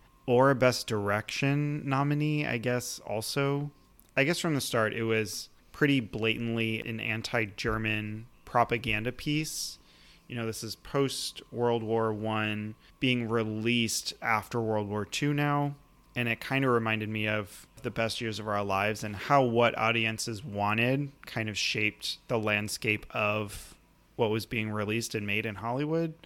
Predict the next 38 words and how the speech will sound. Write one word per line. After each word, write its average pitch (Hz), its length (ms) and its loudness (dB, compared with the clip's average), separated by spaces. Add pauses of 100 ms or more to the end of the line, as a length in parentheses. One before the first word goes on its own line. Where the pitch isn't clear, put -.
(200)
But 131 120 2
apart 135 340 4
from 147 160 0
that, 143 260 4
I 120 100 4
liked 113 440 0
how 113 640 2
the 117 300 -6
action 113 540 -2
was 107 480 -2 (340)
dictated 127 840 0 (460)
from 123 300 2
Rose, 113 400 2
basically, 160 800 0
and 123 120 -2
then 117 120 -2
they 110 100 0
went 113 240 -2
on 113 120 -2
this 110 200 -6
manhunt 107 580 -6
to 104 640 -6 (400)
blow 110 340 0
up 113 180 -2
this 110 120 0
ship. 117 420 -2 (300)
Again, 117 240 4
it 110 80 -2
was 117 180 -2
fine. 104 560 -4 (520)
The 120 160 0
ending 117 320 2
was 113 140 -4
kind 117 220 -4
of 107 80 -4
dull 107 300 -2
to - 140 -6
me, 123 500 -4